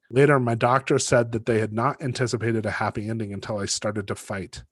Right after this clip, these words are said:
repeatedly pulling at the tubes that I was constantly gagging on.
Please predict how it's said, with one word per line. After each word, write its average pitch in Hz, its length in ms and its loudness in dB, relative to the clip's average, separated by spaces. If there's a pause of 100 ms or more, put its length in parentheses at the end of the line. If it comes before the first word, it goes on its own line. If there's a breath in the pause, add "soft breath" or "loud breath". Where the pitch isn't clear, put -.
(180)
repeatedly 135 500 0
pulling 139 380 -4
at 127 100 -4
the 131 80 -2
tubes 117 420 -2
that 107 120 -4
I 104 80 0
was 98 120 -6
constantly 110 600 -10
gagging 95 420 -10
on. 80 220 -16